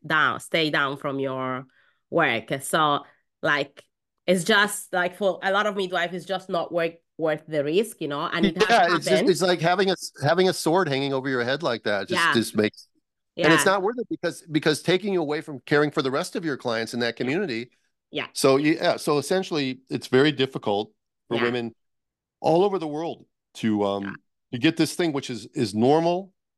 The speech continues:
Speaker 2: as
Speaker 1: Yeah.
Speaker 2: normal could be. It was a, just a normal vaginal birth until they decided they didn't want it anymore.
Speaker 1: Yeah.
Speaker 2: And then they manufactured a bad paper back in two thousand. And they decided that they were gonna ignore all the papers that supported breech birth, and they were gonna just choose this, cherry pick this piece of paper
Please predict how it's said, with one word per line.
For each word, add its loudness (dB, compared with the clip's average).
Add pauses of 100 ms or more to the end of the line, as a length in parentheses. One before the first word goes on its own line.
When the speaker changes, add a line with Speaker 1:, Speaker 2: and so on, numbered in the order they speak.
(240)
Speaker 2:
as 2
Speaker 1:
Yeah. 2
Speaker 2:
normal 2
could -12
be. -2
It -2
was -2
a, 2
just 0
a 4
normal 0
vaginal -4
birth -4
until -4
they -2
decided -2
they -8
didn't -6
want -2
it -6
anymore. -4 (260)
Speaker 1:
Yeah. -6
Speaker 2:
And 4
then 4
they 2
manufactured -4
a -8
bad -2
paper -4
back -6
in -4
two -2
thousand. -2 (420)
And 0 (380)
they 4
decided 0
that -2
they -2
were -2
gonna -4
ignore 0
all -2
the -6
papers -6
that -6
supported 2
breech -6
birth, 0
and -2
they -2
were -4
gonna -2
just -2
choose 0
this, -4
cherry -2
pick -6
this -6
piece -4
of -8
paper 0